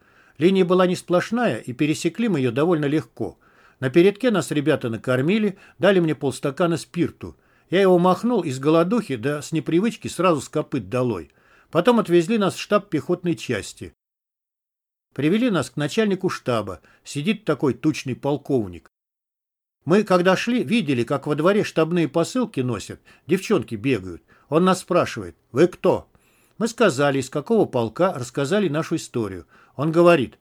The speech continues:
«Документы?» «Нет». «Коммунисты?» «Да». «А где ваши партийные билеты?» «Мы их закопали». «Что же мы по немецкой территории пойдём с документами?» Тут он как заорёт: «Вы знаете, что такое партийный билет?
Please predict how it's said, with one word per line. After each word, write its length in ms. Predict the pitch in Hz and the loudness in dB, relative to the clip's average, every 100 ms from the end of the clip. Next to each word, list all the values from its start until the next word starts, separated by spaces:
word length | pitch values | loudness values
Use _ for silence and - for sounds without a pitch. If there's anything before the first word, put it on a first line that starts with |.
| - | -10
«Документы?» 720 | 120 127 185 214 139 - 90 - _ _ - | -6 2 4 4 0 -6 -16 -20 _ _ -8
«Нет». 400 | 127 143 151 _ _ _ - | -2 0 -2 _ _ _ -2
«Коммунисты?» 720 | 139 170 254 254 - 90 - | 2 4 4 0 -6 -14 -14
«Да». 400 | 101 107 135 127 _ _ _ _ - | -6 -2 -2 -4 _ _ _ _ -6
«А 160 | 131 | -2
где 180 | 190 233 | 0 0
ваши 240 | 190 - 147 | 0 0 -2
партийные 580 | 170 190 - 156 120 | 0 0 -2 -4 -2
билеты?» 540 | 107 156 170 117 - - _ _ | -2 0 0 -2 -8 -20 _ _
«Мы 160 | 101 127 | -4 -2
их 100 | 160 | -2
закопали». 720 | 208 233 233 - 143 156 - _ _ _ _ | -4 -2 -2 0 0 0 -4 _ _ _ _
«Что 220 | - 185 175 | 0 4 4
же 100 | 156 | 2
мы 100 | 127 | 0
по 120 | 139 | -2
немецкой 460 | 151 170 - 160 | 0 0 0 -4
территории 500 | 123 160 165 185 120 | 0 0 2 2 2
пойдём 360 | 107 135 147 120 | 0 0 0 -2
с 60 | 95 | -4
документами?» 800 | 117 160 156 110 90 95 85 _ _ | -4 -2 0 -2 -6 -14 -16 _ _
Тут 220 | - 156 | -4 2
он 100 | 160 | 2
как 220 | 160 143 95 | 4 0 0
заорёт: 500 | 120 185 240 175 - _ _ - | 2 4 4 0 -4 _ _ -2
«Вы 160 | 135 | -2
знаете, 500 | 113 160 247 220 190 | 0 2 4 4 2
что 220 | - - | -4 -4
такое 300 | 156 143 151 | -4 -2 -2
партийный 560 | 113 143 143 - 131 120 | -2 -4 -4 -6 -4 -4
билет? 440 | 107 135 117 80 | -2 -2 -2 -6